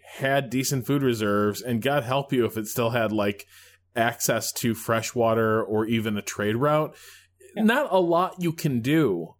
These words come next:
Speaker 1: um, you know, in, in that, in that time and place. Uh,
Speaker 2: Well, then
Speaker 1: it's
Speaker 2: the Ale-, Ale-, Alexander's siege of Tyre went on forever. Demetrius couldn't take Rhodes, so they built the Colossus to honor the victory. Uh,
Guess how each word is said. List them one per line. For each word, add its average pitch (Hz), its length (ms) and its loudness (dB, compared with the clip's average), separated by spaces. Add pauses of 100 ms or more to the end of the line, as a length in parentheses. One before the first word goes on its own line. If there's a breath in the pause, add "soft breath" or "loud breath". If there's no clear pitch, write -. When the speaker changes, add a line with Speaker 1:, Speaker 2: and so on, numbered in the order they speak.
(120)
Speaker 1:
um, 110 680 0 (160)
you 120 160 -4
know, 107 260 0
in, 110 380 0
in 113 260 0
that, 110 260 -4 (100)
in 123 160 -2
that 110 200 0
time 113 280 -2
and 101 80 -4
place. 127 600 -2
Uh, 98 460 -2 (460 loud breath)
Speaker 2:
Well, 120 80 -4
then 117 220 4
Speaker 1:
it's 208 100 0
Speaker 2:
the 220 440 2
Ale-, 226 140 -2
Ale-, 214 180 0
Alexander's 196 760 0
siege 180 260 -4
of 139 140 -8
Tyre 226 420 4
went 226 160 2
on 220 200 0
forever. 214 420 -2
Demetrius 175 580 -6
couldn't 170 280 -8
take 147 200 -8
Rhodes, 196 720 0 (600)
so - 160 -8
they 160 120 -2
built 156 180 -4
the 156 80 -10
Colossus 165 560 -4
to 170 100 -8
honor 160 240 -4
the 139 120 -6
victory. 208 600 0 (540)
Uh, 156 600 -2